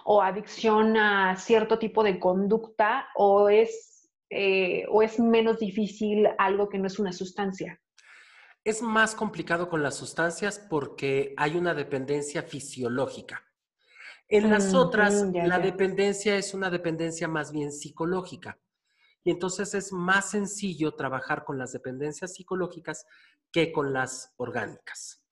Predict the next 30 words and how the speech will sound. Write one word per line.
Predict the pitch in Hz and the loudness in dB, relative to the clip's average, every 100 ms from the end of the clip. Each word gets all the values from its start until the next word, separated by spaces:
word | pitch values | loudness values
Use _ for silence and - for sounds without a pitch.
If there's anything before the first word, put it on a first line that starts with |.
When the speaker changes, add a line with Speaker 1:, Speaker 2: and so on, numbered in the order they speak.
| _ _ _ _ _ _ | _ _ _ _ _ _
Speaker 1:
Mm, | - 165 175 202 220 233 220 190 | -8 -4 -2 -2 -2 -4 -4 -4
ya. | 160 156 160 170 185 185 160 - _ _ _ _ _ _ | -6 -6 -6 -4 -4 -4 -6 -12 _ _ _ _ _ _
No, | 196 175 175 | -6 -6 -2
guau. | 185 214 208 - | 0 2 2 4
Oye, | 247 247 277 - - | 2 4 2 0 -4
y | - 247 | 2 2
a | 233 - | 2 2
todo | 285 320 302 | 4 6 6
esto, | 262 - - 220 254 - - _ _ _ 196 185 | 4 -2 2 4 4 -2 -18 _ _ _ -10 -6
pues, | 202 185 _ _ | -8 -8 _ _
claro | - 214 226 | 2 4 2
que | 214 | 0
me | 196 | 0
lleva | 185 190 196 | 2 2 0
también | 196 185 | -2 -2
a | 202 202 | -2 0
preguntarme | 185 175 175 175 202 196 185 165 196 _ _ _ _ | -2 0 -2 0 0 2 0 -2 -6 _ _ _ _
los | - 220 220 - | 0 0 0 0
tipos | 262 262 254 | 2 4 4
de | 214 | 2
terapia | 208 190 185 190 185 | 2 0 0 -2 -2
que | 185 | -2
hay, | 190 226 - | 0 0 0
porque | - 208 208 226 | 0 0 0 -2
yo | 269 | 0
he | |
escuchado | - - 359 359 269 247 247 254 262 | -2 -2 -2 0 2 2 4 2 0
que | - 220 | 2 2
si | 208 - 220 226 220 214 | 2 -6 -2 2 4 6
el, | 214 208 - | 6 2 -8